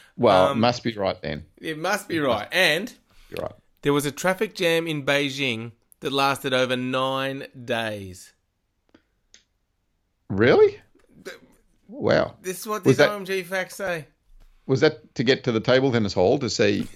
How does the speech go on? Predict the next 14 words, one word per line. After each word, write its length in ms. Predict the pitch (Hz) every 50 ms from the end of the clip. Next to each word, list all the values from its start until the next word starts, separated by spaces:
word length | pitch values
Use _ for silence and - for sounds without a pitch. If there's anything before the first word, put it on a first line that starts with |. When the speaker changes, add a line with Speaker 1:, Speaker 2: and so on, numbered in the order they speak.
| - -
Speaker 2:
<laughs> 1000 | 226 - - 185 190 175 - 208 190 - - - 185 - - - - - - -
Speaker 1:
Ma 160 | 123 117 117
Long 320 | 117 117 120 131 147 151
play? 340 | - - 92 85 - 175 180 - _
Speaker 2:
Must 300 | - - 139 135 131 -
have 120 | - 139 127
been. 340 | 135 131 120 113 101 95 - _ _ _ _ _ _ - - _ _ -
Speaker 1:
Yeah, 240 | - - - - - _ _ _ _ _ -
maybe. 360 | 107 110 107 98 117 123 113
Ma 200 | 92 92 107 110
Long 260 | 110 110 113 117 110
Fan 240 | - - 117 110 101
Zhendong 460 | 82 104 98 95 92 107 117 117 104
final. 480 | - - 107 107 113 110 82 60 -